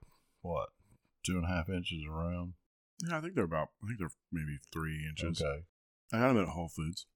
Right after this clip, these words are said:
Speaker 1: Okay.
Speaker 2: In their, you know, pre-prepared section.
Speaker 1: Mm-hmm.
Speaker 2: So
Speaker 1: Go
Speaker 2: tell
Speaker 1: on.
Speaker 2: me, tell me about the pairing. Tell me, get, let's go into a little bit more detail with it.
Speaker 1: Well, the chicken itself got that salty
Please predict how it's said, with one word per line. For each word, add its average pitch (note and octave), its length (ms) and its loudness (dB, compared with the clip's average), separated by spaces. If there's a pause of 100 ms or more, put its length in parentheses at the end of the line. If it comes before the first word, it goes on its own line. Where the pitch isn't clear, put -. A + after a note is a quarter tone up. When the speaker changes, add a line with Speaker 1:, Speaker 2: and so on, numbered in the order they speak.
(100)
Speaker 1:
Okay. F#2 320 -2 (320)
Speaker 2:
In G#2 140 2
their, F2 180 -2 (200)
you F#2 160 2
know, D#2+ 140 -4
pre-prepared D2 580 -2
section. D#2 420 -4 (280)
Speaker 1:
Mm-hmm. - 1400 0
Speaker 2:
So G#2+ 160 4
Speaker 1:
Go F2+ 40 6
Speaker 2:
tell A#2 140 10
Speaker 1:
on. A#2+ 60 12
Speaker 2:
me, A#2 160 12 (100)
tell A#2 140 10
me A2+ 80 12
about G2 240 12
the D#2 60 -6
pairing. C#2+ 340 0 (100)
Tell F#2+ 160 8
me, F#2 120 4
get, G2+ 260 6
let's A2 160 6
go A2 160 12
into G#2+ 160 12
a F#2+ 60 12
little G2+ 160 12
bit G#2 120 12
more F#2+ 180 4
detail D#2 400 2
with C2+ 140 -6
it. C2 120 -8 (760)
Speaker 1:
Well, F2+ 400 6 (280)
the F#2+ 80 -4
chicken C3 340 8
itself C#2+ 500 6 (680)
got F2 160 4
that D2 180 4
salty G2+ 720 8